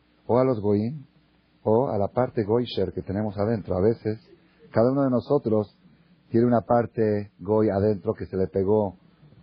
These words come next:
de haber, este, de vivir tantos años entre goyim, que de repente le surge, "Oye, ¿qué lógica tiene esto?". Son preguntas que vienen de la parte goy de uno. Y hay que darle una respuesta. ¿Qué respuesta le das?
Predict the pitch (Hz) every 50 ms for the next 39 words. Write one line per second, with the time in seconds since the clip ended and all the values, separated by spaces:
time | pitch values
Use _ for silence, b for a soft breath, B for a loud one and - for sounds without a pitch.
0 | _ _ - 92 98 95 95 101 107 110 101 _ - 101 98 98 98 90 87 95
1 | 92 98 95 107 113 92 - 110 110 98 98 110 107 110 110 101 - 95 85 -
2 | 92 90 90 95 95 95 101 127 - _ _ _ _ _ _ _ _ - 98 98
3 | 95 101 - - 123 127 131 127 113 101 - - 120 110 - 113 117 120 120 123
4 | 113 - - _ _ _ _ - - 123 127 127 - 123 113 - - - - -
5 | 101 92 95 87 85 - - - - _ _ _ _ _ _ - - 123 123 127
6 | 139 147 139 - 147 - - 123 139 139 147 131 117 110 - - 131 127 - -
7 | 123 117 127 143 139 110 95 95 107 104 101 92 87 - _ _ _ _ _ _
8 | _ _ _ _ - 131 139 160 165 165 165 175 180 170 170 156 143 123 _ -
9 | 135 139 123 - - 101 - _ _ _ _ _ _ _ _ _ _ - 180 196
10 | 202 180 - 160 160 151 - 147 131 127 117 110 95 92